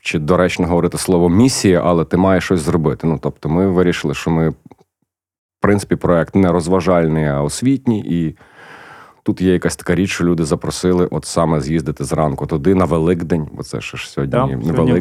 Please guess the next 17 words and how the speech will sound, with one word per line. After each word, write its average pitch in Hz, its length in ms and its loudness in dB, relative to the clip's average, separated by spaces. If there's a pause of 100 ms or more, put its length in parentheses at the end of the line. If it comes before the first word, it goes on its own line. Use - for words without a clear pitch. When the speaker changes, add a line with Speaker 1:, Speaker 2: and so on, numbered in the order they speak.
Speaker 2:
Великдень. 117 400 -2 (540)
Speaker 1:
Сьогодні 82 440 0
Великдень, 90 600 0
і, 85 300 0 (1200)
і 82 80 -2
це 95 260 0
було, 95 680 2 (680)
ну, 78 520 -4 (1500)
якщо 85 260 -2
брати 98 300 2
якісь 98 280 -2
наші 101 260 0
такі 95 260 -4
звичайні 127 520 2
виступи, 82 640 0 (120)
то - 100 -8
тут, - 340 -6